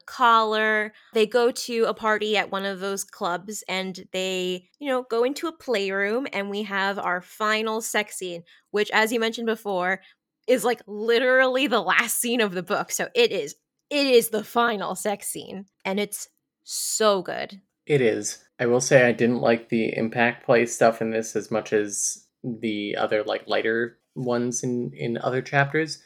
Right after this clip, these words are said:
Speaker 2: but I definitely do get that some people like this.
Speaker 1: Mm-hmm.
Speaker 2: Uh, the belt stuff did not do it for me.
Speaker 1: Yeah.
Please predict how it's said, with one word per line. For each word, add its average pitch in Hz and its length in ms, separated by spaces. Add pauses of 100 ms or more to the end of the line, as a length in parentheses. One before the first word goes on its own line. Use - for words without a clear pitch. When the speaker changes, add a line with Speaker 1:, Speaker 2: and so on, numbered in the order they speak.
Speaker 2:
but 113 100
I 107 80
definitely 107 420
do 113 260
get 113 240
that - 180
some 120 160
people 120 520 (140)
like 120 200
this. 147 260
Speaker 1:
Mm-hmm. 190 360 (120)
Speaker 2:
Uh, 113 180
the 110 100
belt 123 260
stuff - 300
did 117 120
not - 200
do - 80
it - 160
for - 100
me. - 160
Speaker 1:
Yeah. 262 320